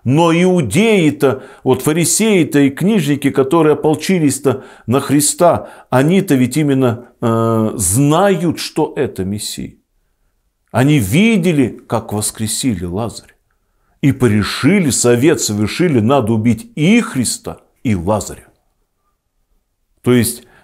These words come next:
это не неведение, это ожесточение сердца. Это совершенно, э, потрясающее, совершенно, ну, ну, вот нера-, нерациональное, не, э,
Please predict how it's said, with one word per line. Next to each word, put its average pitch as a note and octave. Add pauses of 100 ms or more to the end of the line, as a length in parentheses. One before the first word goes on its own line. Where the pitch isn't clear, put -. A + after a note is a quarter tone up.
это D#3
не D#3
неведение, D#3 (400)
это A2+
ожесточение C3
сердца. - (540)
Это A#2
совершенно, D3 (260)
э, B2+ (120)
потрясающее, C3+
совершенно, B2+ (240)
ну, A#2+
ну, C#3+
вот C#3+
нера-, C#3+
нерациональное, D3+
не, A#2
э, -